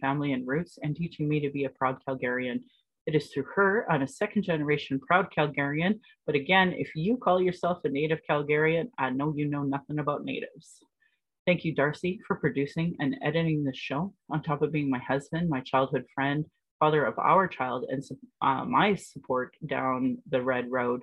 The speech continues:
He has witnessed the decades of racism and sexism I've had to endure.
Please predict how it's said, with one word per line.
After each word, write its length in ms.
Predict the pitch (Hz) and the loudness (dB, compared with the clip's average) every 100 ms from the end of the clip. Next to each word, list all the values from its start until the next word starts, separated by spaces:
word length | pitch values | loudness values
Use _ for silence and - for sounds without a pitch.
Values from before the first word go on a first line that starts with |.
| - - _ | -8 -20 _
He 240 | - 196 202 | -4 0 0
has 200 | 165 180 | 2 0
witnessed 440 | 170 196 127 - - | 2 0 -2 -10 -8
the 80 | - | -6
decades 520 | 131 127 - 131 123 - | -4 -4 -2 -4 -4 -6
of 160 | 113 - | -6 -4
racism 420 | 123 135 131 127 | -2 -2 -4 -6
and 180 | 120 123 | -6 -6
sexism 560 | - 131 - 123 123 | -6 -8 -10 -8 -6
I've 80 | 117 - | -6 -6
had 160 | 127 127 | -10 -8
to 120 | 139 | -6
endure. 460 | 131 123 123 127 127 | -4 -2 -2 -2 -4